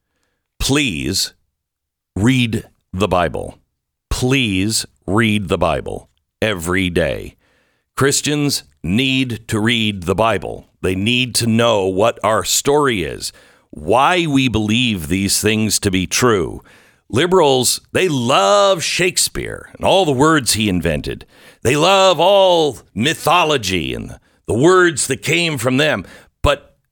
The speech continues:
they hate the Bible. It's just a hor-, the left will ban the Bible if they ever got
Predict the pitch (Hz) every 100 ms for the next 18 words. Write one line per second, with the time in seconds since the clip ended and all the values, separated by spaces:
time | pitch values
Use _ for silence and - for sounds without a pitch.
0 | _ 87 135 127 107 95 76 - 120 202
1 | 233 - 190 147 90 65 - - _ _
2 | _ 143 156 - - - 151 127 - 107
3 | 98 92 135 165 - - - 139 131 131
4 | 175 208 - - - _ _ _ _ -
5 | 110 165 190 220 214 - - 82 80 160
6 | 180 190 175 156 147 131 101 104 110 107
7 | 117 120 117 113 107 110 -